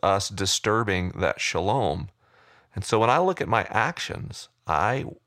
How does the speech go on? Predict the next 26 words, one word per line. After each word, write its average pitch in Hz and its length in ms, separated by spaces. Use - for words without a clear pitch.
ask 98 320
myself, 90 680
am 95 160
I 95 140
contributing 123 680
to 160 120
shalom 156 640
or 107 200
am 110 160
I 90 400
diminishing 95 960
shalom? - 640
That 127 140
means 156 460
I'm 127 180
not 160 240
very 147 220
likely 127 420
to 101 140
judge 107 580
you 110 340
if - 200
you 107 120
smoke 110 380
weed. 98 380
<laughs> - 80